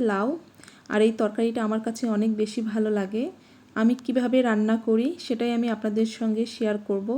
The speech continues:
আশা করি ভালো লাগবে। তো এখানে রুই মাছের মাথা ছোট করে কেটে নিয়েছি, তারপরে ভালো করে ধুয়ে নিয়েছি। এখন এখানে দিয়ে দিব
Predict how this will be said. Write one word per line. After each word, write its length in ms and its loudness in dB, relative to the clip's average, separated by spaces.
আশা 220 -4
করি 220 0
ভালো 260 0
লাগবে। 340 0
তো 160 -10
এখানে 280 0
রুই 200 2
মাছের 320 0
মাথা 340 -2
ছোট 240 -4
করে 280 0
কেটে 280 0
নিয়েছি, 440 2
তারপরে 360 -4
ভালো 260 -2
করে 220 0
ধুয়ে 280 0
নিয়েছি। 440 0
এখন 300 -2
এখানে 340 2
দিয়ে 240 2
দিব 220 0